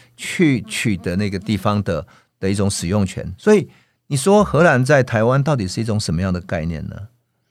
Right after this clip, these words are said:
其实他那时候对于主权、对于统治权这些概念都还非常模糊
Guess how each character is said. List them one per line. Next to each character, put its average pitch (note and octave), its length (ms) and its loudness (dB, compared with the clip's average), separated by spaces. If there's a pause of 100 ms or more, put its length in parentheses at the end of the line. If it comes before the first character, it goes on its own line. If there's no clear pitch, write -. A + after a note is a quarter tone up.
(160)
其 D3+ 140 2
实 B2+ 120 6
他 B2 120 -2
那 D3 120 2
时 C3 120 0
候 A2 100 2 (240)
对 A#2+ 160 0
于 G2+ 60 -2
主 F2 240 -8
权、 D#2+ 240 -10
对 F#2 180 -4
于 - 20 -4
统 D2 200 -8
治 E2+ 140 -8
权 C#2+ 160 -10
这 E2+ 100 -10
些 E2+ 120 -6
概 - 240 0
念 F#2 140 2
都 F2 100 -6
还 E2 80 -8
非 F2+ 160 -10
常 D#2+ 180 -10
模 D#2 320 -6
糊 G3+ 240 -16